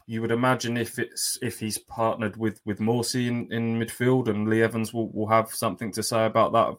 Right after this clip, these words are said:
of course. That allows Morsey to continue doing the, the, uh, the attack-minded job that, that he's kind of been converted into un-, under McKenna.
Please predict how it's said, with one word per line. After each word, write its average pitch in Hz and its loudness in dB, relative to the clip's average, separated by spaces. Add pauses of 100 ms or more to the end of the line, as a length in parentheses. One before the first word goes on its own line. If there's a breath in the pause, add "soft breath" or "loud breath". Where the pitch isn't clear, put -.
(100)
of 101 -4
course. 127 2 (520 soft breath)
That 113 4
allows 107 4
Morsey 117 0
to - -10
continue 113 -4
doing 107 0
the, 104 0 (180)
the, 104 0
uh, 104 2 (680)
the 107 -2
attack-minded 123 2
job 127 4
that, 120 0 (120)
that 113 -2
he's 117 -4
kind 117 -4
of - -10
been 110 -4
converted 120 -2
into 120 0
un-, 117 0
under 113 0
McKenna. 127 4